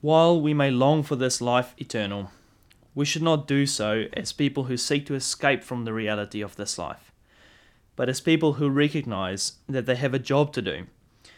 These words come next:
and who recognize that their hope for the future gives them strength for today. You see, Christians do not just sit and wait to die.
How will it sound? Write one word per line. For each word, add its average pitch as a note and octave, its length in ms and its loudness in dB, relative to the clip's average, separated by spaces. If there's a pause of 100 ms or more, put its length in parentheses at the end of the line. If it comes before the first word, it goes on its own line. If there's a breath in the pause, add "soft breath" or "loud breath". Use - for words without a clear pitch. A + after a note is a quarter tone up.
(440 soft breath)
and C3+ 140 -2
who D3 100 -2
recognize C3+ 760 -2
that A2+ 180 -4
their A2+ 100 -4
hope - 460 0
for - 160 -10
the B2+ 100 -4
future G#2+ 600 -6 (200)
gives B2 220 -4
them A2 160 -6
strength A#2 420 -6
for G2+ 220 -10
today. G2+ 340 -4 (1600 loud breath)
You C3 80 -6
see, C3+ 380 2 (160)
Christians E3+ 520 0
do D3 220 -2
not D#3 160 2
just C3+ 260 -2
sit G#2+ 300 0 (100)
and A2 200 -8
wait G#2+ 200 0
to - 220 -14
die. G2+ 320 -4